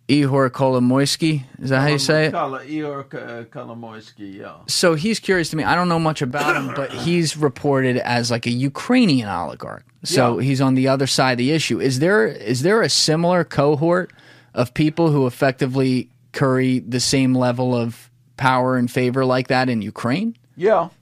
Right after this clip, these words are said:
Speaker 2: Oh, yeah. There are, but they have, uh, you know, they, they, they w-, were,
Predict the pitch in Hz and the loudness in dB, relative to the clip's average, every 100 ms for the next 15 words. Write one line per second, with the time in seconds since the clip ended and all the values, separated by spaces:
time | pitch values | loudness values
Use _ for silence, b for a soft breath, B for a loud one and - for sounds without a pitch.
0 | _ - 160 185 - 127 - _ _ b | _ -12 -8 -6 -6 -10 -14 _ _ b
1 | b b b - 131 151 139 123 127 139 | b b b -2 2 4 2 0 -2 -4
2 | - 156 170 143 151 113 107 87 123 160 | 0 2 2 -2 0 0 0 -2 -4 -2
3 | 131 127 156 151 151 127 - 139 147 139 | -2 0 2 2 0 -10 -6 -2 -2 -4
4 | - 73 110 139 151 113 92 107 127 120 | -8 -14 -6 -2 -2 -2 -10 -14 -8 -2
5 | 117 107 | 0 -2